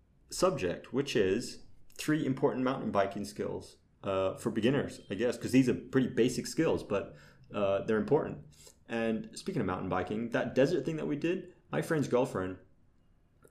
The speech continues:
uh, rode that desert, and that would have been balls hot. So, good for her. Uh, I don't know really much to say. Maybe this will just be a rant. I don't know what much to say about mountain biking. So the three skills were braking, using gears,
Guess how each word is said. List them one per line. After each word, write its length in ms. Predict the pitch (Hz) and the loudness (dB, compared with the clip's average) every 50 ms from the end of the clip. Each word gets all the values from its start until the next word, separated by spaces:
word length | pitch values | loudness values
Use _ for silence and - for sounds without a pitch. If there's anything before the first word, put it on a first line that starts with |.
| _ _ _ _ _ _ _ - | _ _ _ _ _ _ _ 0
uh, 380 | 113 107 104 104 101 104 - - - - - _ | 2 2 4 2 0 -2 -6 -12 -18 -20 -18 _
rode 680 | - 104 95 120 123 156 160 113 90 - - - - - - - - - - - | -14 0 6 8 8 8 8 6 2 -2 -8 -12 -16 -20 -20 -20 -20 -20 -2 0
that 300 | 113 101 92 - - - | 2 2 2 0 0 0
desert, 540 | 104 95 85 - 87 90 95 - - - - _ - - - - _ _ | 0 0 0 -2 -4 -6 -6 -8 -12 -20 -20 _ -20 -20 -20 -20 _ _
and 140 | 110 104 113 | -4 -2 0
that 120 | 143 143 | 0 0
would 100 | 156 160 | 0 -2
have 100 | 165 135 | 0 0
been 380 | 131 131 135 139 139 - - - - - - | 0 0 0 0 -2 -4 -6 -12 -18 -20 -4
balls 360 | - 101 107 123 131 127 - - | 0 2 4 4 4 2 0 -4
hot. 320 | 107 85 82 - - - - _ _ - _ _ _ _ _ _ | -4 -6 -6 -8 -14 -20 -20 _ _ -20 _ _ _ _ _ _
So, 520 | - - - 113 101 101 101 101 - - - _ _ _ _ _ _ _ - - _ _ _ _ _ - _ _ | -14 -2 2 2 4 4 2 0 -4 -10 -16 _ _ _ _ _ _ _ -20 -20 _ _ _ _ _ -20 _ _
good 240 | - 156 151 151 | -2 -2 -2 -2
for 320 | - - - 123 123 135 135 | -10 -4 -2 0 2 2 2
her. 420 | 139 113 98 87 - - - - - - - - - - - - - - - - - - - | 4 2 2 2 0 -8 -16 -20 -20 -20 -20 -20 -20 -20 -20 -20 -20 -20 -20 -20 -20 -16 -4
Uh, 460 | - 113 110 110 107 110 110 110 110 - - - _ _ _ _ _ _ | 0 0 2 2 2 0 -2 -4 -6 -12 -18 -20 _ _ _ _ _ _
I 80 | - 151 | -2 -2
don't 80 | 175 | 0
know 100 | 175 170 | 0 2
really 240 | 160 156 147 143 135 | 2 2 2 2 2
much 300 | 127 123 113 - - - | 0 -2 -4 -6 -8 -6
to 100 | - 117 | -6 -6
say. 300 | - - - 127 127 117 | -4 2 4 4 4 4
Maybe 220 | 104 113 127 127 | 4 2 4 4
this 140 | 123 123 123 | 4 2 2
will 80 | 127 110 | 0 -2
just 200 | 110 110 - - | -2 -4 -4 -2
be 80 | 120 | 0
a 60 | 113 101 | 0 0
rant. 260 | 98 107 104 92 92 | 0 -2 -4 -4 -2
I 80 | 92 117 | -2 0
don't 160 | 135 139 131 | 2 2 2
know 120 | 123 123 | 2 2
what 280 | 120 120 120 113 113 - | 2 2 2 0 -2 -4
much 240 | - 113 110 - - | -4 -4 -4 -4 -8
to 100 | - 107 | -10 -12
say 260 | - - 117 120 117 | -2 0 2 2 4
about 200 | 101 92 92 95 | 2 0 0 0
mountain 300 | 95 104 113 104 98 98 | -2 -2 -2 -4 -6 -4
biking. 400 | 90 95 92 92 - 101 98 92 | -4 -4 -4 -4 -6 -6 -8 -2
So 120 | - 123 | -2 0
the 100 | 113 110 113 | 0 0 0
three 180 | - 160 156 | 0 0 0
skills 300 | 143 - - 127 131 123 | 0 0 0 0 2 2
were 80 | 110 98 | 0 -4
braking, 580 | 101 - 113 117 117 117 - 135 131 127 127 113 | -2 2 4 4 4 4 0 -2 -2 -2 -2 -4
using 460 | - 107 107 120 120 - 120 110 98 | -2 -2 0 0 0 0 -2 -2 -2
gears, 480 | 87 101 98 101 101 101 104 104 104 | -2 0 0 2 2 2 0 -2 -6